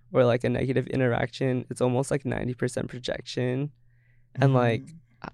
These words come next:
Speaker 1: being able to, like, acknowledge that and, like, look past, um, the act that's going on to, like, understand why they're being that way,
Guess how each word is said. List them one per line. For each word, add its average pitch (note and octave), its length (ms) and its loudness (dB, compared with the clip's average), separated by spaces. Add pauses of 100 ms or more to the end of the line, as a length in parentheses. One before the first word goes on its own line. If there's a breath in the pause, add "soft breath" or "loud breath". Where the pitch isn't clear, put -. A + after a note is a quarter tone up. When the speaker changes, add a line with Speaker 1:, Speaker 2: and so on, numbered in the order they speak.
(120)
Speaker 1:
being C#3 240 2
able B2 300 0
to, - 140 -4
like, A#2 240 -2
acknowledge B2 520 -4
that A#2+ 320 0
and, A#2+ 100 -8
like, G#2 220 -8 (580)
look A#2+ 280 -2
past, - 580 -6 (420)
um, - 360 -6 (600)
the - 180 0
act A#2 420 -4
that's - 280 -4
going A#2 300 -2
on A2+ 400 -4 (100)
to, - 120 -4
like, A2+ 280 -2
understand A2+ 960 -2 (540)
why A#2 220 2
they're A#2+ 180 2 (140)
being A2 300 -2
that C3+ 240 4
way, D#3+ 400 2